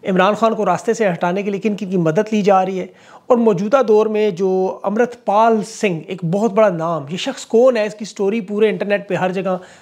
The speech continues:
वायरल हुई है, आपको खबर ही नहीं हो रही। और ये बताऊंगा, और बिलावल भुट्टो चौदह अपरा-, अप्रैल को हिंदुस्तान का शॉर्ट दौरे पे गया या नहीं, इस पे बात करेंगे।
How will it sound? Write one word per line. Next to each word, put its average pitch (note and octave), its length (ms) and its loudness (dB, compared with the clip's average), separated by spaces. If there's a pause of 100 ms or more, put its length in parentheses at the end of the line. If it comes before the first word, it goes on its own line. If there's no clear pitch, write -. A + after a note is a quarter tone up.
(160)
वायरल G#3+ 440 4
हुई G#3 300 -2
है, G#3 80 2
आपको G3 580 0
खबर F3 260 -6
ही G#3 60 -2
नहीं G#3 140 -2
हो F3 120 -2
रही। G3+ 160 -6 (680)
और F#3 120 2
ये G#3 120 6
बताऊंगा, A3 340 2
और A3+ 60 2
बिलावल F#3 340 2
भुट्टो G#3 380 0
चौदह A3+ 300 -4
अपरा-, F#3 440 -2
अप्रैल F#3 340 -2
को F3+ 300 -4
हिंदुस्तान F3+ 540 -4
का G3+ 140 -2 (220)
शॉर्ट G#3+ 440 2 (280)
दौरे E3+ 220 -4
पे G#3 140 -2
गया F3+ 500 -2 (380)
या D#3 140 2
नहीं, G3 160 0
इस G#3+ 140 -6
पे A#3 100 2
बात G3+ 260 2
करेंगे। F#3 280 -6